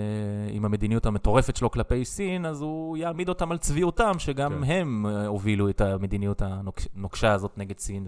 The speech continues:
Speaker 2: אבל לא
Speaker 1: וללכת ראש
Speaker 2: מספיק
Speaker 1: בראש.
Speaker 2: נוקשה, כי צריך,
Speaker 1: כן.
Speaker 2: בלה, בלה, בלה, בלה, בלה.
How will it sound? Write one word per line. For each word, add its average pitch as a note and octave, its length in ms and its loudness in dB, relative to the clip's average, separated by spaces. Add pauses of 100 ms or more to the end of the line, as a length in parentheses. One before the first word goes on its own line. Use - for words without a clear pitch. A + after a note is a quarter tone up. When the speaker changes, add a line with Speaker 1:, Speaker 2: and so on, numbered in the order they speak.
Speaker 2:
אבל A#2 180 2
לא C#3+ 60 6
Speaker 1:
וללכת D3+ 200 2
ראש - 20 -2
Speaker 2:
מספיק F3+ 200 0
Speaker 1:
בראש. F#2 140 -6
Speaker 2:
נוקשה, C#3+ 400 -4
כי C#3 140 -8
צריך, F#3 480 -2
Speaker 1:
כן. - 200 -18
Speaker 2:
בלה, G#2 120 -8
בלה, F2+ 140 -10
בלה, D#2+ 120 -14
בלה, D2+ 120 -16
בלה. - 140 -20